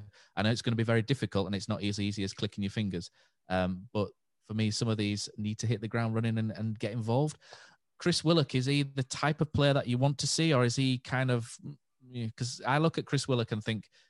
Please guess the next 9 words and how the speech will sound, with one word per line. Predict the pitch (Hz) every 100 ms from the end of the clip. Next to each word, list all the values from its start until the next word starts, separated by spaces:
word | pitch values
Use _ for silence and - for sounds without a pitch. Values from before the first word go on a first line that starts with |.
| _ _ _ _
maybe | 113 127 135 127
we | 120 120
didn't | 123 117
see | - 117
him | 110
fully | - 120
fit | 107 - 131 113
last | 98 -
season. | 95 90 92 90